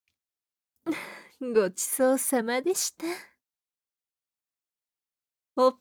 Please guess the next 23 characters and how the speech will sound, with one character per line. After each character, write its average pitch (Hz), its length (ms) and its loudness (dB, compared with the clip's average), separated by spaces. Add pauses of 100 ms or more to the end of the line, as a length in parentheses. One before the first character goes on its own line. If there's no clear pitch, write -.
ぱ 262 140 0
い 208 80 -2
の 208 140 -2
快 220 320 0
感 262 300 -4
に 262 140 0
溺 214 260 4
れ 254 120 4
て 311 180 -2
い 311 60 0
く 311 220 4
あ 226 100 2
な 294 160 -2
た 339 160 -12
の 240 120 -4
姿、 294 360 -4 (1800)
と 190 180 0
っ 180 80 -10 (300)
て 254 120 4
も 294 180 2
無 269 200 2
様 349 380 -2
で 269 320 -8